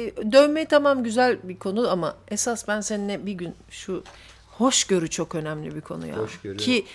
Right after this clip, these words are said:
Speaker 2: evet.
Speaker 1: e, Mevlana'nın da en büyük şeyi, özelliği, özelliklerinden bir tanesi ki bana kalırsa en güzel yönü hoşgörülü oluşu. Zaten bu kadar çok insanın onu o kadar çok seviyor olma sebebi de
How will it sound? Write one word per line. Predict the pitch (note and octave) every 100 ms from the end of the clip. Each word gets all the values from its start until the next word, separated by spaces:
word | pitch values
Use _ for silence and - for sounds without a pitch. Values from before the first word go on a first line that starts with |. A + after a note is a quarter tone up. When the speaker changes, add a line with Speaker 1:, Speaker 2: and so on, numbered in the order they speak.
| -
Speaker 2:
evet. | G3 -
Speaker 1:
e, | F#3 F#3+
Mevlana'nın | F#3+ G3 G3 G#3 G3+ G3+ G3+
da | F#3+ -
en | A3+ A#3 A3 G3+ F#3+
büyük | F#3+ F3+ - - _ _ _
şeyi, | - F3+ E3 E3
özelliği, | D3+ D#3+ F3+ F3 D#3+ D#3 F3+ _ _ -
özelliklerinden | D#3+ D#3+ D#3+ D#3 D#3 D#3+ D#3 - E3+ D#3+ D#3+ D#3 E3
bir | F3+
tanesi | D#3+ D3 D#3+ - A#3+ - - - _ _
ki | -
bana | E3 E3+ E3+
kalırsa | E3+ D#3+ D#3 -
en | G#3+ G#3+
güzel | F#3 E3 E3+ D3 D#3+
yönü | E3+ F3 E3 -
hoşgörülü | F3+ - D#3+ D3 D3
oluşu. | D3 - - - - - -
Zaten | - F#3+ F#3+ F#3+
bu | G#3
kadar | G#3+ G3
çok | G3 G3
insanın | G3 F#3 F#3+ F#3
onu | E3+ G3
o | -
kadar | A#3+ F#3+ F#3
çok | - E3
seviyor | F#3+ E3+ E3 -
olma | E3+ E3 F3
sebebi | F3 D#3 D#3+ F#3
de | B3